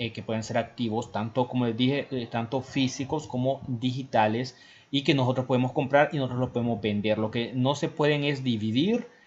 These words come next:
ni se pueden intercambiar entre sí, pero, eh, como les decía, sí se pueden comprar y vender. Eh, pues básicamente estas son una nueva clase de activos digitales que, como les decía, se almacenan y manejan dentro de una cadena de blo-, de bloques que es la blockchain.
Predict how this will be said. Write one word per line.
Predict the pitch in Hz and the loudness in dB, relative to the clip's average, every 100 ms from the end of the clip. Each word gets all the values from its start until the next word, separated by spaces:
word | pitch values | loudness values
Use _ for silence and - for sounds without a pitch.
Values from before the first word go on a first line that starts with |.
| - - | -10 -2
ni | 139 | 0
se | 127 | 0
pueden | 120 131 143 | 2 2 2
intercambiar | 151 151 139 135 123 127 131 | 0 2 2 2 2 2 0
entre | 127 120 | -2 -4
sí, | 113 160 175 - | -2 -2 -2 0
pero, | 139 160 151 | 0 2 0
eh, | 131 120 | -4 -6
como | 120 | -4
les | 113 110 | -2 -2
decía, | 110 127 120 | -2 -2 -2
sí | 117 | -4
se | 113 | -4
pueden | - 120 117 | -4 -4 -4
comprar | - 104 101 117 123 127 | -4 -6 -2 0 0 0
y | 117 | -2
vender. | 107 101 110 107 - - - _ - _ _ _ _ _ _ - - | -2 -2 -2 -2 -6 -20 -20 _ -20 _ _ _ _ _ _ -12 -2
Eh, | 131 127 127 131 - - _ - _ _ - | 2 4 2 0 -2 -12 _ -20 _ _ 2
pues | 175 | 6
básicamente | 185 190 190 190 190 | 6 4 2 2 2
estas | 180 180 | 2 0
son | 170 | 0
una | 165 165 | 0 0
nueva | 156 156 147 | 0 0 0
clase | 147 143 143 151 | 0 0 0 2
de | 135 | 0
activos | - 131 135 135 | 0 0 0 0
digitales | 131 127 117 135 139 | 0 2 2 2 0
que, | 123 113 | -2 -2
como | 110 113 | -2 -2
les | 110 | -2
decía, | 110 110 139 | -2 0 0
se | 135 | 0
almacenan | 113 110 104 120 123 | -2 -2 -4 -4 0
y | 127 | 0
manejan | 120 120 123 | 0 -2 -2
dentro | 120 110 110 | -2 -2 -2
de | 107 | -4
una | 107 | -2
cadena | 113 110 | -2 -2
de | 110 | -2
blo-, | 120 120 127 | -2 -2 -4
de | 127 117 | -4 -4
bloques | 117 120 151 | -4 -4 -6
que | 143 | -4
es | 117 | -4
la | |
blockchain. | 95 104 117 117 - 190 220 | -4 -2 -4 -4 -6 -4 -4